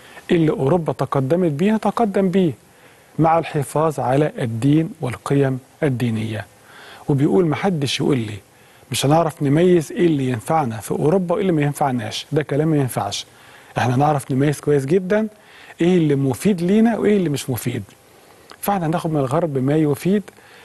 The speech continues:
وهنسيب في الغرب ما لا يفيد. لكن مش هننجح ولا هنتقدم في العالم الإسلامي اللي بقى متخلف ومعظمه مستعمر ومستضعف إلا بإن احنا نكون زي أوروبا.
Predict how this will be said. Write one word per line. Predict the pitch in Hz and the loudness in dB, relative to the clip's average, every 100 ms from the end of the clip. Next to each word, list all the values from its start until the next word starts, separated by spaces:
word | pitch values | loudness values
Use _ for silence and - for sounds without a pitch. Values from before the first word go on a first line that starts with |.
| - 147 | -6 -2
وهنسيب | 131 139 - - 190 135 | 0 -2 -4 0 0 0
في | - | -6
الغرب | 123 151 185 139 | -4 -2 -2 -4
ما | 120 156 185 | -2 0 2
لا | 165 | 0
يفيد. | 120 113 113 107 - - - - - | -2 -6 -6 -6 -10 -20 -20 -16 -4
لكن | 143 156 143 | -2 0 2
مش | 220 208 160 | 2 2 0
هننجح | 151 123 104 113 - - - | 2 2 0 -8 -10 -20 -6
ولا | 156 180 170 147 | 0 2 2 -2
هنتقدم | 143 131 156 123 117 | -4 -2 -2 -2 -6
في | 110 | -4
العالم | 131 151 165 147 | -2 0 0 0
الإسلامي | - - 165 185 208 226 - - - - - | -2 -2 0 2 2 0 -10 -20 -20 -20 -6
اللي | 131 127 | 0 2
بقى | 151 156 | 2 0
متخلف | 131 131 - 165 190 233 - - | -2 -4 -2 0 0 -2 -6 -8
ومعظمه | 120 123 123 123 165 139 | -4 -2 0 0 0 0
مستعمر | 123 143 - 175 180 190 233 - - - - - - | -2 -4 -2 0 2 2 0 -2 -20 -20 -20 -20 -4
ومستضعف | 139 135 170 - - 196 196 214 233 - - _ - | 0 2 0 -2 -4 -2 0 0 -2 -8 -16 _ -2
إلا | 208 208 190 | 0 2 2
بإن | 143 139 160 | 2 0 -2
احنا | 147 | -2
نكون | 143 - 165 180 170 - - 147 | -6 0 0 0 -2 -14 -12 -2
زي | 170 156 | 0 0
أوروبا. | 143 123 107 107 | -2 -4 -4 -6